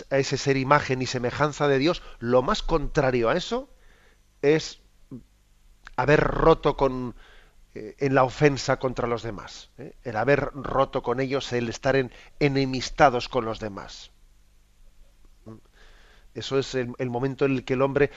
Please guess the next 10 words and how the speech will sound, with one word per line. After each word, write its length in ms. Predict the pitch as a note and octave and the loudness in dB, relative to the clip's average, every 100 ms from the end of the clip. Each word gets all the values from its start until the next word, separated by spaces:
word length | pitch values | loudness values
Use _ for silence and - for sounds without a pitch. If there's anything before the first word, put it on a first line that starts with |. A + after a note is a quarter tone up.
| - | -12
por 140 | - C3+ | -14 -8
eso 80 | |
a 40 | C3 | -6
veces 160 | C3 | -4
nosotros 260 | C3 C3 C3 | -4 -2 -2
hacemos 220 | C3+ C3+ | -2 -2
caricaturas, 920 | - C3 B2 A2+ - D3+ C3+ C#3 - _ - - - - | -2 -2 -2 -4 0 2 4 2 -6 _ -20 -20 -20 -18
hacemos 380 | F#2+ B2 C3+ | -10 -8 -6
caricaturas 720 | - C3 A#2+ B2 C3 C3 C3 A2+ | -2 -2 0 -4 0 2 2 4
del, 340 | B2+ A#2+ | 4 4